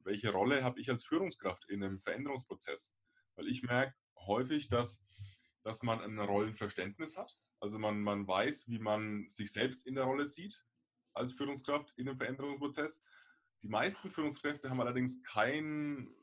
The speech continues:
keine Wahrnehmung, kein Verständnis dafür oder kein Bewusstsein dafür, welche Anforderungen an sie als Führungskraft letztlich gestellt werden. Das heißt,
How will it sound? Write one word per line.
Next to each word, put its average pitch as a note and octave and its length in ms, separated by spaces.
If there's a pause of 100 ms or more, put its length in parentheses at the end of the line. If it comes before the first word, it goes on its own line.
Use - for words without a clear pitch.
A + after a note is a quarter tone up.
keine G#2+ 260
Wahrnehmung, D3 580
kein B2+ 200
Verständnis C3 880 (100)
dafür B2+ 420
oder A2 120
kein G#2 160
Bewusstsein G#2 480
dafür, A#2+ 400 (360)
welche G2+ 360
Anforderungen A2+ 720
an F#2+ 180
sie G#2 240
als D#2+ 140
Führungskraft F2+ 540 (100)
letztlich E2+ 500
gestellt - 400
werden. - 300 (540)
Das - 120
heißt, G2 320